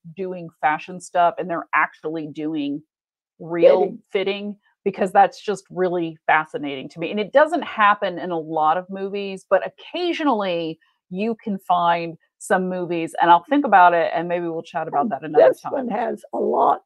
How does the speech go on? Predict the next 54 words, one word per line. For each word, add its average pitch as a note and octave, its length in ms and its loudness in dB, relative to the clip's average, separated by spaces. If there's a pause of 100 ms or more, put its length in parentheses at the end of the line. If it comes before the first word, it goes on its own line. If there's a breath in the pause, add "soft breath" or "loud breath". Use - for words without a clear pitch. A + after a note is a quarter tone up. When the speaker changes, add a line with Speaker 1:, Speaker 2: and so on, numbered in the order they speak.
Speaker 2:
of D#4 140 -10
other - 180 -8
Speaker 1:
I B3+ 140 8
haven't F4 280 6
seen C4 180 0
The C4 60 4
Gilded F#3+ 320 0
Age E3+ 240 2
'cause F#3+ 120 -10
that's G#3 180 0
something G#3 360 -4
Anna F3+ 200 4
and E3 100 -6
Grandma D#3 320 0
watched, C#3+ 480 -4 (140)
um, D3 280 -10 (220)
over E3+ 200 -2
at D#3 60 -20
Grandma's D#3+ 360 -2
house, A#2+ 340 -10
but F3 160 0
I E3 120 0
was E3 140 -8
not D3 200 -6
there. A#2 240 -10 (280)
So, A3 600 8 (400)
um, F3 360 6 (140)
but A3 360 6
fabric G4+ 340 4
stores D#4+ 340 -4
aren't C4 320 -2
like A3+ 220 -6
they A3+ 80 -6
used A3+ 300 -14
to - 60 -14
be. D#3 220 -6
They G3 140 -4
used B3+ 320 -8
to C4 40 -10
be, B3+ 80 -4
I A#3+ 140 2 (100)
remember C#4 480 -2 (240)
being G3 540 -8
younger. G#3 380 0
I - 20 -2
mean, G3+ 120 -6
I - 100 0
remember D#4+ 360 -2
in A3 160 -4
eighth C4 240 -8
grade, G3 440 -4 (320)
we A#3+ 120 -4
had G#3+ 400 0 (120)
an F#3+ 180 -10